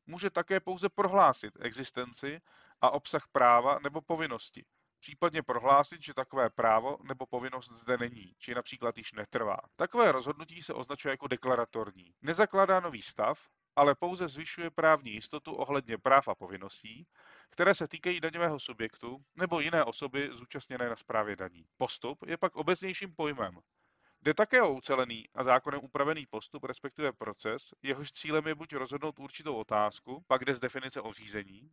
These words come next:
jak jsme si ho popsali, nebo jehož cílem není rozhodnout, výstupem není rozhodnutí. Takový postup nemá vhodný samostatně stojící název, my ho dnes budeme označovat jako jiný postup, případně jako jiný postup než řízení. Jiné postupy než řízení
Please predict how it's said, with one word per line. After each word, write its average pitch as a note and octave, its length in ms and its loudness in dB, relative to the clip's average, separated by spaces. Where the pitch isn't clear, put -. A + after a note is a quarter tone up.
jak B2+ 120 -12
jsme - 140 -14
si B2 120 -10
ho A2 60 -8
popsali, G#2+ 520 -10
nebo G3 200 0
jehož G3+ 260 4
cílem F#3 380 -2
není B2 240 -2
rozhodnout, A#2+ 680 -6
výstupem E3 440 -6
není D#3+ 220 -2
rozhodnutí. C#3 580 -8
Takový D3+ 340 -4
postup G3 440 -4
nemá F3 260 6
vhodný D3+ 480 -6
samostatně D#3+ 500 -4
stojící D#3 380 -12
název, A2+ 440 2
my D3 80 -4
ho D#3+ 100 2
dnes D#3+ 160 -4
budeme E3+ 280 -4
označovat D3+ 460 -4
jako D#3+ 160 -10
jiný D3+ 320 -8
postup, G#2+ 400 -10
případně D3 440 -2
jako D3 200 -4
jiný C3 280 -6
postup A#2 340 -10
než A2 160 -12
řízení. F#2 460 -10
Jiné G#3 280 2
postupy A3 400 -10
než F3 180 -8
řízení G#2 600 -16